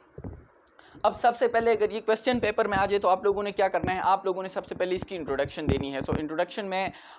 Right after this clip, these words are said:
already मैं थोड़ा बहुत आप लोगों को बता भी चुका हूँ और इसके बाद भी अगर आप लोग लिखना चाहें तो आप लिख सकते हैं कि एविडेंस यानी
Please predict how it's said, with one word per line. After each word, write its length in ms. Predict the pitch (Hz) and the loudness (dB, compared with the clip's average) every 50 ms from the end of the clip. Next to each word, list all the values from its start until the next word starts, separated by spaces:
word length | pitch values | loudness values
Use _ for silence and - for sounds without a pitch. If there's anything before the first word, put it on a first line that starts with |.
| - - | 0 2
already 300 | 165 170 185 190 175 180 | 2 2 2 0 -2 -2
मैं 120 | 185 185 | -4 -4
थोड़ा 220 | 185 - 185 185 185 | -2 0 2 2 2
बहुत 220 | 170 185 190 185 - | 2 0 0 2 2
आप 120 | 170 165 | 2 2
लोगों 220 | 170 185 180 185 180 | 2 -2 -4 -2 -2
को 80 | 175 | -2
बता 300 | 165 156 156 165 170 185 | -2 -2 0 2 2 2
भी 80 | 202 208 | 2 0
चुका 220 | - 202 - 165 | -4 -4 -4 -4
हूँ 200 | 170 175 180 185 | -4 -4 -6 -4
और 220 | 165 160 165 - - | -2 -2 -2 -2 -2
इसके 220 | 175 - - 175 | -6 -6 -6 0
बाद 220 | 151 165 180 196 | 2 4 4 4
भी 100 | 185 196 | 2 0
अगर 160 | 202 175 180 180 | 0 2 4 2
आप 160 | 175 175 175 | 2 2 -2
लोग 200 | 175 165 - - | -4 -4 -4 -6
लिखना 300 | 151 165 160 202 202 202 | -6 -6 -4 -2 -2 -4
चाहें 360 | 196 - 160 156 156 160 151 156 - - - - - _ | -2 -2 -2 -2 -2 -4 -6 -8 -12 -16 -18 -18 -4 _
तो 60 | - | 2
आप 160 | 160 170 170 175 | 4 4 4 2
लिख 140 | 196 196 | -2 -2
सकते 260 | - - 180 - - 185 | -2 -8 -14 -12 -10 -8
हैं 140 | 190 196 | -8 -8
कि 260 | 196 196 180 180 165 - - - _ _ _ _ _ - | -2 0 0 0 0 -2 -8 -20 _ _ _ _ _ 0
एविडेंस 540 | 226 220 247 247 202 214 202 196 - - - - - _ _ _ | 0 2 0 0 0 0 -2 -2 -8 -14 -18 -20 -20 _ _ _
यानी 400 | 151 151 156 165 180 185 196 190 | -12 -6 -4 -2 -2 -2 -4 -4